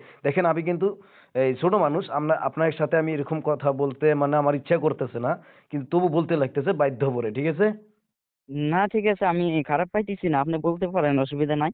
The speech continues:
Speaker 1: হ্যাঁ, কি জন্য আপনি
Speaker 2: কারণ,
Speaker 1: খারাপ
Speaker 2: হ্যাঁ,
Speaker 1: পাই-,
Speaker 2: হ্যাঁ।
Speaker 1: আপনি খারাপ পাইতেও পারবেন না, কি জন্য? আপনি ভুল করছেন তো, আমার ভিডিও নিয়ে আপনি করছেন, আপনি এটা ভুল করছেন না?
Speaker 2: আচ্ছা, ঠিক আছে, আরেকটা কথা বলছি আপনারে ওই সেই
Speaker 1: হ্যাঁ,
Speaker 2: ভিডিও
Speaker 1: বলেন,
Speaker 2: বিষয়ে,
Speaker 1: বলেন,
Speaker 2: ঠিক
Speaker 1: আপনি
Speaker 2: আছে?
Speaker 1: নিশ্চিন্তে বলেন। আপনার কি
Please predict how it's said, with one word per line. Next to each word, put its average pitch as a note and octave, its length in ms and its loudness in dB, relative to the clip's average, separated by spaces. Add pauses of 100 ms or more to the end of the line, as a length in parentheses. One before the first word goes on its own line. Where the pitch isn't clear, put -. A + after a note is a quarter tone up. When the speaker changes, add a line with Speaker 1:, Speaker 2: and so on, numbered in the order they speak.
Speaker 1:
হ্যাঁ, C3+ 160 -2
কি D#3+ 160 -4
জন্য B3 220 4
আপনি D#3 240 2
Speaker 2:
কারণ, D#3 160 2 (160)
Speaker 1:
খারাপ C3+ 220 2
Speaker 2:
হ্যাঁ, B2+ 120 2
Speaker 1:
পাই-, F#3+ 160 4
Speaker 2:
হ্যাঁ। - 20 -2 (320)
Speaker 1:
আপনি A2+ 260 -6
খারাপ E3 320 2
পাইতেও F3 300 4
পারবেন G#3 280 2
না, D#3 180 2
কি C3+ 180 0
জন্য? G#3 180 2 (360)
আপনি F3+ 220 2
ভুল E3 240 0
করছেন E3 320 2
তো, B2+ 100 2
আমার D#3 260 4
ভিডিও E3+ 300 2
নিয়ে G3+ 140 6
আপনি G3 260 2
করছেন, F#3 320 0
আপনি F3 180 0
এটা F3+ 140 2
ভুল F#3 160 2
করছেন D3 300 -2
না? D3+ 160 0 (1080)
Speaker 2:
আচ্ছা, D3 240 -6
ঠিক F3 240 -6
আছে, E3+ 240 -4
আরেকটা D3+ 360 -4
কথা D3 240 -2
বলছি C3 340 -6
আপনারে B2+ 300 -4
ওই A#2+ 120 -2
সেই C3+ 180 -4
Speaker 1:
হ্যাঁ, B2+ 60 0
Speaker 2:
ভিডিও C#3+ 200 2
Speaker 1:
বলেন, E3 60 4
Speaker 2:
বিষয়ে, F3+ 200 2
Speaker 1:
বলেন, E3 200 4
Speaker 2:
ঠিক D#3 40 4
Speaker 1:
আপনি D#3 180 2
Speaker 2:
আছে? D3+ 40 2
Speaker 1:
নিশ্চিন্তে E3 440 0
বলেন। C#3+ 320 0
আপনার D#3+ 340 0
কি F#3+ 140 0